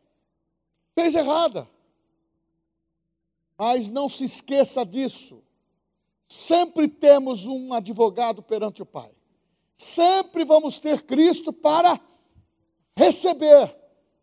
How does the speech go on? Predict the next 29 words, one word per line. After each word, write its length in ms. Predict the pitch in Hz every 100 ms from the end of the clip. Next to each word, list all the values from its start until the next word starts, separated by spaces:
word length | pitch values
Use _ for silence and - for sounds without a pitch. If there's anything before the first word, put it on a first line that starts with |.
| -
a 120 | 233
nossa 420 | 240 294 302 -
confissão, 720 | - 277 - 226 - 226 220 190 _ _ _
estender 600 | 240 - - 285 247 349
o 80 | 330
perdão 600 | - 302 208 240 269 240 - _ -
e 120 | 277
nos 240 | 294 277
renovar 580 | 226 294 285 233 226 269
a 80 | 240
cada 300 | - 240 226
manhã. 280 | 208 202 185 - _
Eu 140 | 302
fico 280 | 302 320 311
feliz 560 | - - 285 277 320 254
em 120 | 285
saber 480 | - 269 196 277 214 - -
que 140 | 294
cada 400 | - 302 294 294
manhã 580 | 285 269 269 262 240 208 _ -
os 160 | 262 214
nossos, 680 | 262 285 - 247 170 - _ _ _ _ _ _ _ _ _ _ _ _ _
os 160 | 240 220
nossos 400 | 294 277 277 -
propósitos 920 | - 254 247 277 277 214 262 - -
com 200 | - 254
Deus 280 | 202 262 247
são 180 | 254 233
renovados. 680 | 233 214 156 135 - _